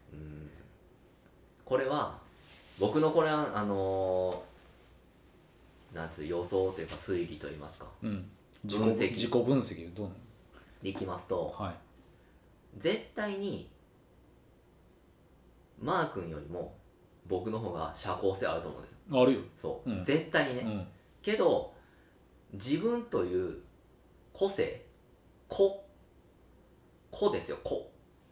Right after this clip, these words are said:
Speaker 2: うん。
Speaker 1: 個を保つ能力としては、全然マー君の方があんねん。だからそれがあるから社会、社交性がない可能性もあんねんけど、だからそのバーとかに行くじゃないですか。
Speaker 2: はい。
Speaker 1: そういうバーとかに行って、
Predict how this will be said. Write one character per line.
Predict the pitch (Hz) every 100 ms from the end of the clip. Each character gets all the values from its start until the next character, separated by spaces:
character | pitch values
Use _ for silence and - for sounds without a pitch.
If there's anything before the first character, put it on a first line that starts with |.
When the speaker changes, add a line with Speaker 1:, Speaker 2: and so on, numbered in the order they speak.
| -
Speaker 2:
う |
ん。 | 98 90 -
Speaker 1:
個 | - 262 180
を | -
保 | 151 156 151
つ | 147
能 | 147 120
力 | 90 85
と | 82
し | -
て | 82
は、 | 98 76 - - -
全 | 117
然 | 107
マ | 113
ー | 95
君 | 82
の |
方 | 73
が | 76
あ |
ん | 78
ね | 69 - - - - - - - - -
ん。 | 117
だ | 175
か |
ら | 101
そ | 214
れ | 240
が | 156
あ |
る | 120
か |
ら | 92
社 | 92
会、 | 98 92 -
社 | -
交 | 90 95
性 | 110
が | 95
な | 82
い | 90
可 | 90
能 | 78
性 | 80
も | 78
あ |
ん |
ね | 82
ん | 78
け |
ど、 | 80 87 - - - - - - - - - - -
だ | 160
か | 123
ら | 117
そ | 95
の | 92 82
バ | - 214 156
ー | -
と | 85
か | 73
に | 90
行 |
く | 107
じ | 92
ゃ |
な | 78
い |
で | -
す |
か。 | 76 - -
Speaker 2:
は | 95
い。 | 87 - - - - -
Speaker 1:
そ | 175 170
う |
い | 139
う |
バ | - 247 262
ー | -
と | -
か | - 82
に |
行 | -
っ |
て、 | - - 131 120 82 -